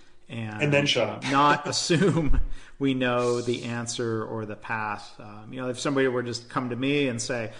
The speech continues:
Speaker 1: "Well, you know, I want coaching on my coaching," I wouldn't lay out a, a fourteen step, uh, program of lectures and interactions. I mean, I think you have to, you have to coach by observing and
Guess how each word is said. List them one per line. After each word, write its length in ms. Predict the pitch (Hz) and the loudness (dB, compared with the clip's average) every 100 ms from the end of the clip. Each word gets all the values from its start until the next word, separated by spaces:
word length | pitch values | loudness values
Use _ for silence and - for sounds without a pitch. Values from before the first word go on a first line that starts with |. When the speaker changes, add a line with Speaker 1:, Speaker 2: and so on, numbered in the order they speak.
| - - | -18 -6
Speaker 1:
"Well, 220 | 135 127 | -2 -2
you 60 | 127 | -2
know, 60 | 123 | -4
I 120 | 131 | -2
want 300 | 135 131 127 | 0 0 -2
coaching 400 | - 135 - 123 | -2 -2 -2 -4
on 120 | 113 | -6
my 120 | 110 | -8
coaching," 480 | - 139 165 - 110 | -6 -2 -2 -2 -4
I 80 | 127 | -2
wouldn't 520 | 165 135 117 - 139 | 0 -2 -4 -12 -8
lay 280 | 135 131 127 | -4 -2 0
out 260 | 127 135 | 0 -2
a, 60 | 120 104 | -4 -8
a 120 | 117 | -12
fourteen 800 | - 143 131 - 139 127 120 113 113 - - | -4 -4 -4 -6 -4 -4 -6 -8 -12 -20 -14
step, 720 | - - - 127 - - - _ - - _ - | -8 -6 -2 -2 -4 -12 -20 _ -20 -20 _ -6
uh, 200 | - 131 113 - - | -4 -4 -8 -14 -16
program 720 | - 143 135 131 127 123 123 | 0 4 6 4 4 2 -2
of 220 | 113 104 - - - - - 117 113 - 117 | -4 -6 -14 -20 -20 -20 -18 -16 -16 -14 -6
lectures 600 | 127 127 - 127 123 110 | -4 -2 0 0 0 -4
and 120 | 104 | -4
interactions. 920 | 127 123 101 127 - 143 127 127 120 | -4 -4 -2 -4 -2 -4 -4 -4 -6
I 40 | |
mean, 140 | 120 123 | -4 -4
I 40 | |
think 200 | 120 131 | -4 -4
you 80 | 131 | -4
have 180 | 120 - | -4 -2
to, 200 | 127 120 | -4 -2
you 140 | 120 | -4
have 160 | 120 117 | -6 -6
to 60 | 113 | -8
coach 340 | - 120 117 | -6 -6 -6
by 140 | 113 | -8
observing 800 | 101 98 110 110 113 143 160 156 | -8 -8 -6 -6 -4 -2 -4 -6
and 340 | 110 95 95 | -8 -10 -14